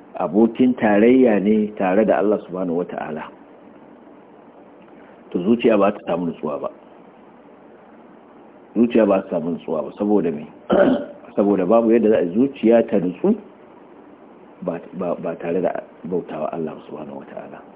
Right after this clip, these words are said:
"Ala bi zikrillahi tatma'innul qulub." Da, da zuciya kuma, nutsuwar zuciya shi zai sa gabbai da sauran gangan jiki ta samu nutsuwa. Idan ya zanto zuciya ba ta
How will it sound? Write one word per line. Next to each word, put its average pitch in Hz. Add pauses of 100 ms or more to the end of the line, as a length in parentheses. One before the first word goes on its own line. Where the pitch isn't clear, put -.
(240)
"Ala 85
bi 78
zikrillahi 92
tatma'innul 78
qulub." 156 (1000)
Da, 90
da - (200)
zuciya 131
kuma, 135
nutsuwar 135
zuciya 135
shi 127
zai 123
sa 110 (560)
gabbai 123
da 107
sauran 113
gangan 98
jiki 92
ta - (140)
samu -
nutsuwa. - (640)
Idan 95
ya 127
zanto 143
zuciya 131
ba 113
ta -